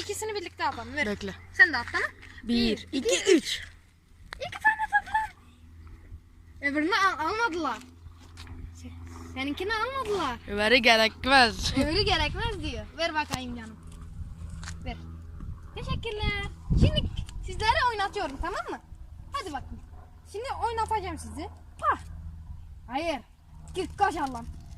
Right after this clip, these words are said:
Speaker 1: Kaç Allah'ım. Kap canım. Kap canım. Kap canım. Aa, öbürü kaptı. Öbürünü tanıslamıyorlar bile. Ver. Oraya atma.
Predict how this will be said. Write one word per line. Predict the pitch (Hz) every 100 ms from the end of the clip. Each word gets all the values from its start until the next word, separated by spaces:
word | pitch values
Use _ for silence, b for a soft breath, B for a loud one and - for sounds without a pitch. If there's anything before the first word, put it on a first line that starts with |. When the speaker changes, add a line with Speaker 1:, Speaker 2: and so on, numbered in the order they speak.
| -
Speaker 1:
Kaç | 466 480 381
Allah'ım. | 294 269 -
Kap | 494 302
canım. | 403 320 330 - - -
Kap | 480 415
canım. | 427 339 349 392 - -
Kap | - 571
canım. | 403 359 392 - - - - -
Aa, | 262 240
öbürü | 254 -
kaptı. | 269 - - - - - - - - - -
Öbürünü | 254 254 294 508 427 - - - - -
tanıslamıyorlar | 277 285 - 415 415 285 233
bile. | 220 220
Ver. | 277 - - - - - _ - - - - - - - - - - - - - - - 220
Oraya | 240 247 247
atma. | 247 311